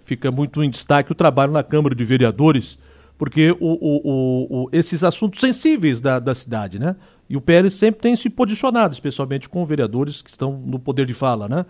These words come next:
É como, por, é, é praça coberta, possibilidade de estacionamento. Temos uma cip na Câmara de Vereadores,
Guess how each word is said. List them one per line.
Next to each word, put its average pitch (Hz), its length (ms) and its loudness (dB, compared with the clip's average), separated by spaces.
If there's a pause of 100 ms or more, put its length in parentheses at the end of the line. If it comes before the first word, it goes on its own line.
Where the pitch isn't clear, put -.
(440)
É - 80 -18
como, 165 260 -2
por, 151 340 0
é, 135 160 2 (120)
é 131 40 -4
praça 135 360 -2
coberta, 123 760 -2
possibilidade 120 640 -4
de 113 40 -6
estacionamento. 120 920 -6 (140)
Temos 127 200 -10
uma 156 140 -2
cip 190 400 -4
na 117 100 -2
Câmara 120 280 -4
de 110 100 -6
Vereadores, 113 500 -4